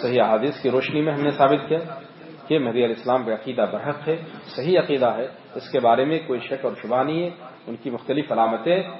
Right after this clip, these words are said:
ان احادیث میں ذکر ہیں جن کے مطابق ایمان رکھنا، عقیدہ رکھنا یہ ضروری ہے۔ اس پر ائمہ نے صراحت کی ہے کہ احادیث متواتر درجے کی ہیں۔ اسی طریقے سے بہت سارے ائمہ متقدمین نے اپنی احادیث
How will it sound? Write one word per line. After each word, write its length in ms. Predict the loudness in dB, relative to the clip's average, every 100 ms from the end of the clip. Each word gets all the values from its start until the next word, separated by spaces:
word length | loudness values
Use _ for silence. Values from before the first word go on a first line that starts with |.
| -10
ان 100 | -8
احادیث 480 | -2 -2 0 -4 -4
میں 140 | -8 -8 -14 -20 -6
ذکر 240 | -2 0
ہیں 200 | -2 -2 -6 -16 -12
جن 160 | -6 -6
کے 160 | -2
مطابق 400 | -4 4 4 4 0
ایمان 320 | -2 2 2
رکھنا، 300 | 2 -2 -2 -2 -8 -14
عقیدہ 300 | -6 4 6
رکھنا 300 | 6 2 -6 -6 -16 -16 -6
یہ 180 | -4 -4 -8 -14
ضروری 440 | -8 -4 -2 -2 -2
ہے۔ 120 | -4 -6 -18 -20 -16 -12
اس 200 | -4 2
پر 100 | 2
ائمہ 380 | 2 -2 0
نے 80 | 0
صراحت 460 | 0 -2 0 0 -2
کی 120 | -6
ہے 60 | -6
کہ 180 | -6
احادیث 380 | -4 -4 -2 -4 -6
متواتر 440 | -8 0 0 2
درجے 340 | 0 0 0 -4
کی 200 | -4 -8
ہیں۔ 120 | -8 -12 -20 -20 -20 -20 -12
اسی 200 | -6 -4
طریقے 400 | -2 -2 0 0
سے 260 | 0 0 -2 -4 -18 -20 -6
بہت 220 | -2 -2
سارے 420 | 2 2 4 2 -2 -14 -6
ائمہ 280 | -4 0
متقدمین 760 | -2 -2 -6 -8 -6 -4 -2 -2
نے 60 |
اپنی 460 | -6 -6 -12 -6 -4
احادیث 420 | 0 -2 0 -2